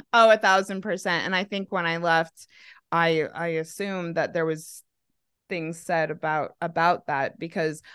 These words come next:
I've never had any support or, like, outreach from any of my siblings, which bums me out. And I've certainly tried,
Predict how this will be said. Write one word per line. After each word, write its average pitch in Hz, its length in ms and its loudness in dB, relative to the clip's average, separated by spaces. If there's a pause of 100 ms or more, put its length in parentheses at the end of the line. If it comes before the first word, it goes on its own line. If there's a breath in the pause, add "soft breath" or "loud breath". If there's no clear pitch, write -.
(100)
I've 175 220 2
never 175 480 -2
had 156 500 -4
any 180 240 -6
support 170 720 -4
or, 165 180 -2
like, 151 260 -6
outreach 170 520 -4
from 170 160 -10
any 160 180 -8
of 156 80 -8
my 160 160 -6
siblings, 160 640 -8
which 180 240 -6 (560 soft breath)
bums 220 280 2
me 190 160 -6
out. 175 260 2
And 175 140 -2
I've 180 140 -4
certainly 170 400 -8
tried, 165 540 -4